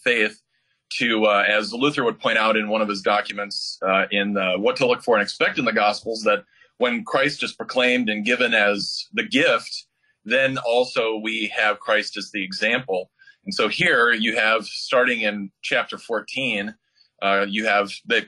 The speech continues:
conclusion of chapter thirteen is that Christians are to love one another as God and Christ loved us, as you were pointing out in your introduction. And now Saint Paul's getting down to a little bit more of a clear and direct statement about what this looks like for the daily life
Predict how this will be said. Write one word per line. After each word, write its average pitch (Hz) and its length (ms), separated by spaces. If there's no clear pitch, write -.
conclusion 151 420
of 135 60
chapter 127 300
thirteen 113 560
is - 420
that 107 240
Christians 151 440
are 113 80
to 107 80
love 127 240
one 123 120
another 107 300
as 101 160
God 110 220
and 110 100
Christ 107 340
loved 107 220
us, 143 240
as 190 100
you 101 100
were 98 80
pointing 101 280
out 101 160
in 98 80
your 98 140
introduction. 101 420
And 110 140
now 131 480
Saint 120 360
Paul's 117 260
getting 110 240
down 110 280
to 110 140
a - 20
little 113 200
bit 107 160
more 110 320
of 98 220
a 98 280
clear 139 400
and 110 120
direct 107 380
statement 131 560
about 101 180
what 113 120
this 107 180
looks 110 380
like 104 280
for 120 140
the 104 80
daily 117 380
life 107 500